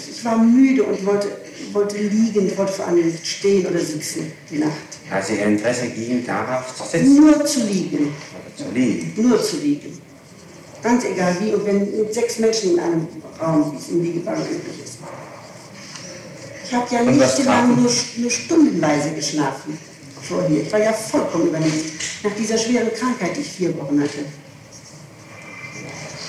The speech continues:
Speaker 2: Ja, haben Sie die Nächte vorher überhaupt nicht geschlafen, oder?
Speaker 1: Wenig, ganz wenig.
Speaker 2: Warum nicht?
Speaker 1: Ja, weil ich immer mich um meine Mutter, äh, gekümmert habe. Ich bin manchmal sogar im Krankenhaus,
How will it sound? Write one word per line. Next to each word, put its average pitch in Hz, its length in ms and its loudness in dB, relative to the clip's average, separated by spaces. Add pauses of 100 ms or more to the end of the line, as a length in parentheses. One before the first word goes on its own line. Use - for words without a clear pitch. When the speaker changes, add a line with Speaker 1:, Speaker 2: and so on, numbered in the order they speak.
(120)
Speaker 2:
Ja, 107 180 4
haben 123 160 2
Sie 123 100 0
die 113 380 -4
Nächte 117 300 -2
vorher 127 380 -2
überhaupt 110 340 -6
nicht - 200 -12
geschlafen, 135 520 -8
oder? - 140 -4 (120)
Speaker 1:
Wenig, 202 600 2 (260)
ganz 240 320 2
wenig. 156 420 2
Speaker 2:
Warum 98 320 -6
nicht? 123 140 -10 (600)
Speaker 1:
Ja, 240 100 0
weil 247 160 6
ich - 160 -4
immer 294 280 8
mich 262 280 0
um 233 60 -2
meine 220 200 2
Mutter, 247 440 2
äh, - 60 -2 (100)
gekümmert 165 540 -4
habe. - 260 -6 (540)
Ich - 60 -20
bin 247 140 4
manchmal 247 380 2 (160)
sogar 220 300 2
im 214 120 2
Krankenhaus, 196 640 -2